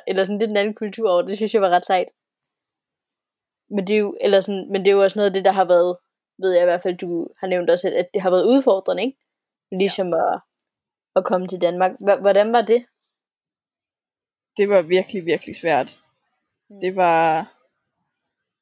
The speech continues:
Speaker 2: alt det, al den kultur, vi var vokset op med, min søskende og jeg, fordi vi, vi flyttede jo sammen. Vi var, vi gik igennem det hele sammen.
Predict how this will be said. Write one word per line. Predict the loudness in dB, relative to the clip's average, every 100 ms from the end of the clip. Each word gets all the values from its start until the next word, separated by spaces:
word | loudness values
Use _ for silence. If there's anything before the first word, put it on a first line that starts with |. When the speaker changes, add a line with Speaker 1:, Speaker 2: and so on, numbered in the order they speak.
| _ _ _ _ _ _ _ _ -2
Speaker 2:
alt | 0 0 2
det, | 2 2 2
al | 2 2
den | -2
kultur, | -4 -10 -2 2 2
vi | 0 0
var | 0
vokset | 0 0 0
op | 0
med, | -4 -8 -10 _ _
min | -8 -4
søskende | -2 -2 -4
og | -4
jeg, | -4 -4 -8
fordi | -8 -8 -10
vi, | -16 -20 _ _ _ -8
vi | -4
flyttede | 0 2 2
jo | 2
sammen. | 2 0 -2 -8
Vi | -8 -4
var, | -2 -2 -6 _ _ _ _ _ _ _ _ _ _ _ _ _
vi | -6
gik | -4 -4
igennem | 0 0 0
det | -4
hele | -4
sammen. | -2 -2 -2 -10